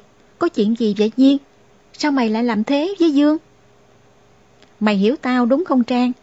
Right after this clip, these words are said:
Tao sẽ chẳng bao giờ làm như thế với một người vô tội cả. Mọi việc tao làm đều có lý do của nó." "Lý do là gì?" Tôi nhăn mặt khẽ nói:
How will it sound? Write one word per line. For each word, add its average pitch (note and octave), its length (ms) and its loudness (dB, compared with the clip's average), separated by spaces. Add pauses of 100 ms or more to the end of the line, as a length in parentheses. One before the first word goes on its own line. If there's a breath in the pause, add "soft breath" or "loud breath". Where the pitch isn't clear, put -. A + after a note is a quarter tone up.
(520 soft breath)
Tao A#3+ 220 0
sẽ B3 140 -2
chẳng A#3+ 300 -4
bao A#3 140 -2
giờ G#3+ 200 0
làm F#3+ 220 -2
như A3 140 0
thế B3 400 -4
với D4+ 80 -2
một B3 220 -4
người G3 200 -2
vô B3+ 140 0
tội F#3+ 360 -4
cả. G3+ 320 -6 (720 soft breath)
Mọi A3 180 2
việc G#3 260 0 (240)
tao A#3+ 160 -2
làm G3+ 320 -2 (300)
đều G3+ 200 0
có - 120 -2
lý D#4 220 0
do A#3 140 2
của A3+ 180 -2
nó." C#4+ 340 -2 (1300)
"Lý D#4+ 200 -2
do C4+ 180 2
là A#3+ 100 -2
gì?" G#3+ 480 2 (1120)
Tôi G3 400 -4
nhăn A#3 260 0
mặt F3 120 -2 (140)
khẽ F#3 200 -10
nói: A#3 300 -6